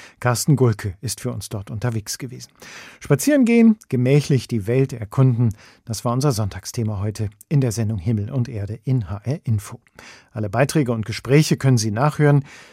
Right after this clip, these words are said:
Sie finden den Himmel und Erde Podcast bei uns im Netz bei H R Inforadio D E.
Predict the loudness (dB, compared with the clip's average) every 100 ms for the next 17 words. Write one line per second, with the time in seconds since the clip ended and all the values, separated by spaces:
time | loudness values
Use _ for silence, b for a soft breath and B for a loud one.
0 | B -6 0 0 4 6 6 8 6 6
1 | 4 0 2 0 0 0 -2 -2 -6 -8
2 | -8 -6 -4 -4 -2 -4 -6 -4 -2 -2
3 | -4 -10 -6 -8 -4 -2 -2 -4 -8 -8
4 | -10 -12 _ -4 -4 -4 -12